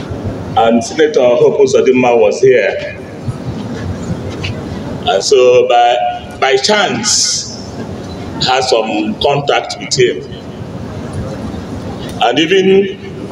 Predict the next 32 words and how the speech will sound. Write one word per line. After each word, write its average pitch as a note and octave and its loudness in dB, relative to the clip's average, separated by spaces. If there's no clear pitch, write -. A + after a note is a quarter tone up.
collected C#3+ 2
his C3+ 2
contact. B2+ 0
But - 4
I'm F#3 4
very A#3 4
sure G#3 4
that D3 2
because G3+ 2
of D#3 2
the D3+ 4
nice G3 2
roads E3+ 4
he's C#3+ 2
building F#3 2
in E3 2
Imo E3+ 6
State, - -2
he C3 2
doesn't F#3 4
have D#3+ 4
much D#3 2
time C#3 2
to B2+ 6
talk D3 2
to C3 6
anybody. B2+ 4
I B2 4
remember A3+ 4
some F3 4
years G3 6
ago, D#3 4